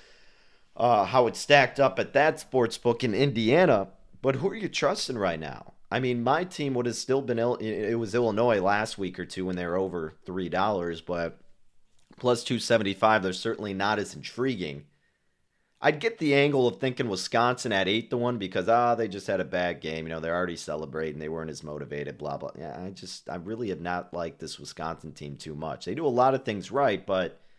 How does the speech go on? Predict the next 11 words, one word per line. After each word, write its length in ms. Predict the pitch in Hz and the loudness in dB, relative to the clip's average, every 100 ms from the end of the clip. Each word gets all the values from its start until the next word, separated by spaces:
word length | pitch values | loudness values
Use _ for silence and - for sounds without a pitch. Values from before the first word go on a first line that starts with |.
| - - - - | -20 -20 -20 -18
man, 280 | 85 98 80 | -12 -10 -8
I, 80 | 69 | -10
you 260 | 76 82 90 | -8 -8 -8
can't 500 | - 135 110 - 143 | -6 -6 -6 -8 -8
<laughs> 0 | |
lose 200 | 139 - | -8 -8
to 140 | 127 | -6
Nebraska 600 | 98 73 104 107 113 - | -6 -2 0 0 0 -4
in 60 | 80 | -8
that 200 | 71 64 | -8 -10
spot. 420 | - 69 52 50 | -12 -12 -12 -14